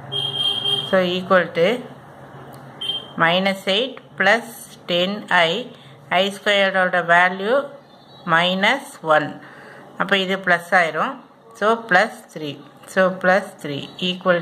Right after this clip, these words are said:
to minus eight plus three, minus five plus ten I. இப்போ நம்ம என்ன கண்டுபிடிச்சிட்டோம்? இசட் ஒன், இசட் டூ வந்து கண்டுபிடிச்சிட்டோம். இப்போ நம்ம அடுத்து கண்டுபிடிக்க வேண்டியது one by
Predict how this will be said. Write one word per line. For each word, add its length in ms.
to 120
minus 400
eight 260
plus 240
three, 280
minus 440
five 300
plus 340
ten 260
I. 120
இப்போ 180
நம்ம 200
என்ன 180
கண்டுபிடிச்சிட்டோம்? 760
இசட் 380
ஒன், 180
இசட் 320
டூ 120
வந்து 320
கண்டுபிடிச்சிட்டோம். 600
இப்போ 200
நம்ம 200
அடுத்து 300
கண்டுபிடிக்க 520
வேண்டியது 380
one 240
by 160